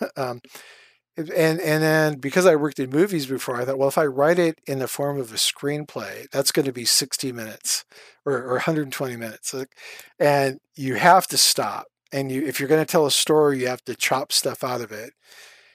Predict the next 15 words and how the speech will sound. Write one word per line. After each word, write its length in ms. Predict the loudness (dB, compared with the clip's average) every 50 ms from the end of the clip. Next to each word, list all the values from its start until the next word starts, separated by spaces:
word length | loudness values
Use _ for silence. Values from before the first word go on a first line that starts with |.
| _ _ _ _ _ 0
And 160 | 0 2 4
so 220 | 4 6 6 8
I 160 | 6 6 4
picked, 500 | 4 _ 0 2 2 2 2 _ _ 0
uh, 520 | 2 2 4 4 2 0 -2 -4 -8 -10 -12 -16 -18 _ _ _ _ _ _ _ _ _ _ _ _ _ _ _ _ _ _ _ -8
a, 120 | -8 -8 -8 _ _ -4
a 140 | -2 -2 -2
two, 280 | -4 -6 -6 -6 -8 -6 -2
like, 220 | -2 -2 -2 -2
it's 200 | -4 -2 0 0
about 280 | 2 4 6 6 6 6
a 320 | 6 6 4 2 0 -4 _ _ _ _ _ -6
two-year 440 | 0 2 2 2 2 2 2 0 0
period 640 | -2 -4 -2 0 2 4 4 4 4 4 2 2
of 280 | 2 0 -2 -4 -8